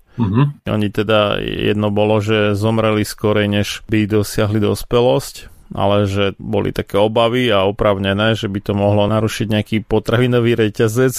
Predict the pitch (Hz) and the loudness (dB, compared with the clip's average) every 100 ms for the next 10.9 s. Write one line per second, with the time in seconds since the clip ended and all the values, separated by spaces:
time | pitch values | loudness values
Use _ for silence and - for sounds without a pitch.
0 | - - 117 113 110 107 110 107 107 107 | -4 -4 -4 -2 0 -2 -2 -4 -2 -4
1 | - 107 - 107 110 110 110 110 110 - | -4 -6 -4 -4 -2 -4 -2 0 -2 -2
2 | 107 107 113 117 104 107 110 123 127 - | -2 0 0 0 -2 -2 0 0 0 -4
3 | 101 135 143 - - 117 110 104 - - | -2 0 0 -4 -2 0 2 0 -4 -4
4 | 110 104 - - 120 98 107 101 - - | 0 0 -2 -10 -10 -2 0 0 -2 -2
5 | 104 107 101 107 120 123 - 123 117 113 | 0 2 2 2 2 2 0 2 2 2
6 | 104 107 - 117 107 120 - - - 120 | 0 -2 -2 -2 0 -2 -4 -14 -12 -8
7 | 104 101 107 107 110 107 - _ - 120 | -6 -2 0 0 0 0 -4 _ -2 -2
8 | - 131 120 117 117 117 117 - 120 113 | 0 0 0 0 0 0 -2 -4 -4 0
9 | 113 127 120 123 117 123 123 127 127 131 | 2 0 0 -2 0 0 2 2 2 0
10 | 131 - 123 117 117 113 117 113 | -4 -4 0 2 2 0 0 0